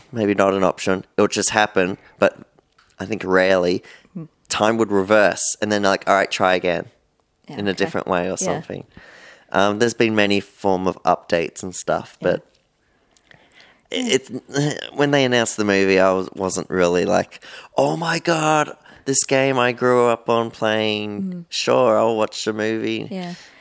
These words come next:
Speaker 1: Nah, I rented it, but yeah,
Speaker 2: Yeah.
Speaker 1: didn't really sit, check it out in the cinemas. Did you?
Speaker 2: I did see it at the cinemas. I think a friend um,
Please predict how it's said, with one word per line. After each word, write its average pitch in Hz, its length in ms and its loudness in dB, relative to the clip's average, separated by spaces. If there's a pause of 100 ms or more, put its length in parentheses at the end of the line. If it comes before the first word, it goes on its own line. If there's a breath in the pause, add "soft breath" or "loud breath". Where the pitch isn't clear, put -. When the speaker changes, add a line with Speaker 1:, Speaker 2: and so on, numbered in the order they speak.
Speaker 1:
Nah, 95 500 2
I 131 200 2
rented 143 420 2
it, 98 220 0 (300)
but - 240 -2 (400)
yeah, 92 400 0
Speaker 2:
Yeah. 208 220 -6
Speaker 1:
didn't 110 240 -2
really 101 260 2
sit, - 300 -4
check - 240 -2
it 95 80 -2
out 92 160 2
in 95 60 -6
the 90 60 -6
cinemas. 95 640 -4 (340 soft breath)
Did 107 160 -2
you? 117 280 2 (540 loud breath)
Speaker 2:
I 226 60 0
did 277 200 -4
see 302 220 -6
it 262 120 -6
at - 40 -20
the 202 100 -8
cinemas. 202 580 -4
I 202 80 -2
think 196 280 -6
a - 40 -20
friend 175 460 -2 (1040 soft breath)
um, 160 420 -8